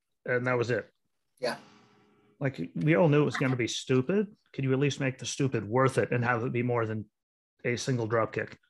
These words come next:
Speaker 1: Like, you know, make it an ass whooping to make it worth it. That whole thing was dumb. Do I think they could put on a match to save it with their abilities? Yes, Lashley,
Speaker 2: Yeah.
Speaker 1: still the best we've ever seen him. Theory.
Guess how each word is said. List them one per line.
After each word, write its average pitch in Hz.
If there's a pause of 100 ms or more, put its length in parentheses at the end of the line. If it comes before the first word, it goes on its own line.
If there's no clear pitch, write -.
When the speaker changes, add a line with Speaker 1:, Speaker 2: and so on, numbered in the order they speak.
(1300)
Speaker 1:
Like, 127
you 135
know, 123
make 147
it 156
an 113
ass 127 (160)
whooping 117
to -
make 120
it 104 (440)
worth -
it. - (800)
That 107
whole 131
thing 87 (100)
was 131
dumb. 110
Do 95
I 98
think 131
they 139
could 117
put 147
on 127
a 123
match 139
to 131
save 156
it -
with 127
their 135
abilities? 147 (420)
Yes, 156
Lashley, 151
Speaker 2:
Yeah. 127 (340)
Speaker 1:
still 160
the 123
best 117
we've 113
ever 107
seen 104
him. 85
Theory. 147